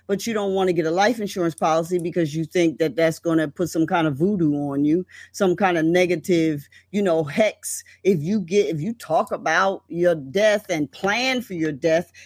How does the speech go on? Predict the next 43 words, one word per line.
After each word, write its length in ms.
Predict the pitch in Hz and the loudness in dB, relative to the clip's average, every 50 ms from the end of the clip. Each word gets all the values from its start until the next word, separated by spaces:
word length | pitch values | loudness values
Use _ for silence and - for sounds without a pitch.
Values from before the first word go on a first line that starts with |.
| _ | _
you 120 | - 196 208 | -10 -10 -8
think 280 | 196 - 208 196 165 175 | -6 -4 -6 -4 -2 -2
your 80 | 175 | -2
death 360 | 165 147 139 220 226 233 - - | 0 0 2 2 2 0 -2 -2
gonna 200 | 180 170 170 170 | 0 0 2 2
happen 340 | 180 165 165 - - 175 | 2 2 2 0 0 0
as 140 | 165 160 - | -2 -2 -2
soon 180 | - 196 185 180 | -2 -2 0 0
as 120 | 170 151 | -2 -2
the 120 | 156 175 - | -2 -4 -4
ink 220 | - 202 208 190 | -4 -4 -4 -2
is 160 | 185 151 135 | -2 -4 -4
dry. 320 | - 156 151 139 123 87 64 - _ _ _ _ _ _ | -4 -4 -4 -4 -4 -6 -8 -12 _ _ _ _ _ _
You 120 | 160 190 202 | 0 0 2
know, 280 | 220 220 226 226 214 180 | 2 2 0 0 2 2
that, 240 | 220 220 214 185 | 2 4 4 2
those 300 | 175 214 220 226 240 233 | 2 2 2 2 0 -2
kind 340 | - - - 233 214 220 208 | -6 -6 -4 -4 -2 -2 -4
of 80 | 196 170 | -6 -8
superstitions, 1500 | - - - 240 214 208 - 202 196 - - - - - - 254 269 254 - - 185 170 143 120 104 - - - - - - _ _ _ - _ _ _ | -8 -8 -8 -8 -8 -6 -6 -6 -6 -6 -8 -12 -14 -10 -6 -6 -6 -4 -4 -4 -4 -4 -4 -4 -8 -12 -14 -18 -18 -18 -20 _ _ _ -20 _ _ _
you 180 | - 190 208 208 | -4 -2 0 0
know, 280 | 202 196 185 185 190 | 0 0 0 -2 -2
as 280 | - - 208 196 180 156 | 0 2 2 2 2 0
well 360 | 170 170 175 175 175 180 180 | -4 -2 0 0 2 2 2
as 420 | 170 165 165 165 170 170 165 160 - | 4 4 4 2 2 0 -2 -8 -4
the 160 | - 175 160 | -4 -4 -4
fact 460 | - - - 180 165 165 170 - - | -2 -2 -2 0 0 -2 -4 -4 -2
of, 260 | 170 165 160 170 156 | 0 2 2 0 0
well, 500 | 147 151 170 170 170 170 170 165 160 156 - _ _ _ _ | -2 -2 0 2 2 2 2 0 -2 -4 -10 _ _ _ _
you 100 | - 208 | -8 -4
know, 480 | 214 196 170 160 160 170 180 185 180 180 _ _ _ - | -2 -2 -2 -2 -2 -2 -4 -4 -6 -10 _ _ _ -6
I, 360 | - 160 165 175 185 185 180 151 | -4 -2 -2 0 0 -2 -2 -4
I, 220 | - 190 202 202 - | -2 -2 -2 -2 -2
if 180 | 196 196 202 233 | -4 -4 -2 -2
I'm 200 | 214 220 220 180 | -2 -2 -2 0
dead, 340 | 151 208 220 220 208 190 180 | 0 2 2 2 2 0 0
I 120 | 185 202 | 0 0
don't 120 | 202 208 | -2 -2
have 180 | 202 190 180 - | -2 -2 -4 -4
to 80 | - 170 | -4 -2
worry 340 | 165 190 202 202 180 156 | 0 0 0 2 0 0
about 320 | 143 127 135 127 90 65 65 | -2 -2 -4 -6 -8 -10 -14
it. 100 | 64 | -18